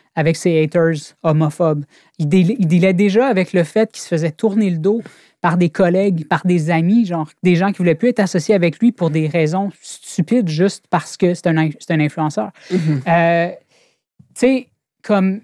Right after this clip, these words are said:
Speaker 1: je, je, je pense qu'à un moment donné, euh, tu sais, c'est comme, même si, même si tu, tu veux juste amener une critique qui soit le, le,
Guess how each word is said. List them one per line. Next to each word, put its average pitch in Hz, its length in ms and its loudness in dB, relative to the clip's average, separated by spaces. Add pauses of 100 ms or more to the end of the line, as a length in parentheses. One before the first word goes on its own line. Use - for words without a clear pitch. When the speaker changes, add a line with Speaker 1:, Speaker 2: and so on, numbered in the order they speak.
Speaker 1:
je, - 160 -16 (100)
je, - 140 -16 (140)
je - 80 -16
pense 240 220 2
qu'à 247 60 2
un 208 40 4
moment 180 240 2
donné, 196 500 0 (120)
euh, 151 500 -2 (200)
tu 196 180 0
sais, - 180 -12
c'est 185 220 -6
comme, 175 360 -2
même 208 280 2
si, 202 380 2 (480)
même 196 140 4
si 208 160 0
tu, 180 320 0
tu - 500 -16
veux 170 60 2
juste 190 340 0 (200)
amener 175 260 2
une 185 140 2
critique - 720 -4 (100)
qui - 200 -2
soit 185 240 2
le, 180 100 2
le, 190 160 0